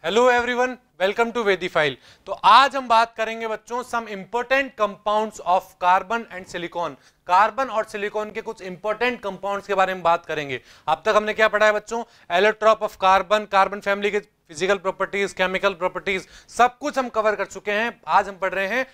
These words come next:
इंपॉर्टेंट compounds of carbon और सिलिकॉन। तो सबसे पहले अगर मैं कार्बन की बात करूं तो कार्बन के हमने पढ़े थे बच्चों ऑक्साइड्स। कौन कौन से ऑक्साइड पढ़े थे? एक पढ़ा था हमने कार्बन मोनोऑक्साइड और एक पढ़ा था हमने बच्चों कार्बन डाइऑक्साइड। बात क्लियर है?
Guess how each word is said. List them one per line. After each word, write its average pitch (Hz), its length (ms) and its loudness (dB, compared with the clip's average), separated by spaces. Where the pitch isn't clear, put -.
इंपॉर्टेंट 214 520 -2
compounds 190 440 -4
of 190 200 -8
carbon 170 380 0
और 165 160 -6
सिलिकॉन। 143 480 -8
तो 175 60 -10
सबसे 185 320 0
पहले 233 200 4
अगर 226 140 2
मैं 226 160 -6
कार्बन 190 380 2
की 208 120 -8
बात 185 280 2
करूं 226 220 -4
तो 180 60 -8
कार्बन 196 460 4
के 233 100 -2
हमने 208 200 -2
पढ़े 185 240 -4
थे 196 100 -6
बच्चों 196 240 -4
ऑक्साइड्स। 180 580 0
कौन 180 220 -6
कौन 202 120 -4
से 214 80 -2
ऑक्साइड 208 240 0
पढ़े 202 140 0
थे? 208 180 -4
एक 269 240 4
पढ़ा 226 140 2
था 220 120 -2
हमने 208 340 -6
कार्बन 170 300 -4
मोनोऑक्साइड 175 920 -4
और 135 160 -12
एक 220 280 -6
पढ़ा 170 140 -2
था 165 120 -10
हमने 160 160 -10
बच्चों 147 260 -10
कार्बन 143 460 -8
डाइऑक्साइड। 131 760 -4
बात 139 220 -6
क्लियर 160 180 -6
है? 175 160 -4